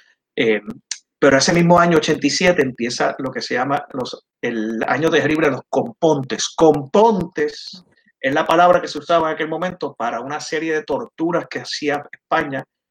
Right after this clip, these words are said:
a los patriotas puertorriqueños. Los acusaban de ser revolucionarios, aunque eran reformistas, los acusaban de ser, eh, independentistas, aunque eran, eh,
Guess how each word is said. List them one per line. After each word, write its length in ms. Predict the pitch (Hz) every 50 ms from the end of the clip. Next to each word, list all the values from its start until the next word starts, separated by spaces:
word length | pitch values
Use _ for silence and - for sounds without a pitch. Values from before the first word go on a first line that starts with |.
| _ _ -
a 100 | 123 117
los 200 | 120 127 135 - -
patriotas 440 | - - - - 113 110 110 - - -
puertorriqueños. 560 | - - - 113 123 113 - 170 143 123 107
Los 100 | 110 123
acusaban 400 | - - 120 110 - 139 139 135
de 40 | 135
ser 160 | 131 - 120
revolucionarios, 600 | 131 123 120 120 113 - 120 113 139 156 151 117 117
aunque 180 | 120 - -
eran 160 | 113 117 120
reformistas, 540 | 123 - - 107 104 127 135 135 - 113 110
los 120 | 117 113 113
acusaban 480 | 113 - 117 - - - 131 135 135
de 120 | 135 127 -
ser, 240 | - 131 127 - - _ _ - - - - - - _
eh, 380 | - 123 117 113 110 113 120 -
independentistas, 760 | - 151 135 139 135 - 120 123 120 - 160 147 - - 131 117
aunque 200 | 127 - 113 117
eran, 180 | 135 139 139 - - - - - _ _ _ _
eh, 240 | - 127 120 113 -